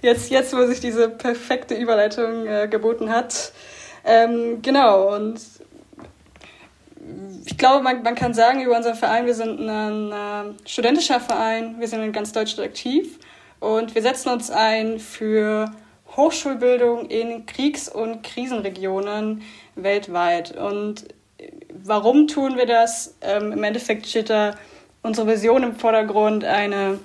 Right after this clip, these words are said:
friedliche und solidarische Welt ähm, in der alle Menschen ihr Lebensumfeld selbstbestimmt mitgestalten können, zu erreichen. Und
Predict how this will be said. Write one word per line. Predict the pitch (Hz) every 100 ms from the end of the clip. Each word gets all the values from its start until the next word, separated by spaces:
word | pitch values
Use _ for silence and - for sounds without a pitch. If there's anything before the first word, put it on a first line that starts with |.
| -
friedliche | - - 269 294 269 233
und | 226
solidarische | 220 214 202 240 247 - 196
Welt | 196 208 208 208 - - - - -
ähm, | - 190 190
in | 190
der | 196 190 180
alle | 220
Menschen | 214 214 214 - 214 214 -
ihr | 202
Lebensumfeld | 190 233 269 247 - 220 - 214 208
selbstbestimmt | 214 220 220 - 214
mitgestalten | 233 - 214 220 214 208
können, | - 214 208 208 208 - _ _ -
zu | -
erreichen. | 208 196 180 175 - - - -
Und | 196 190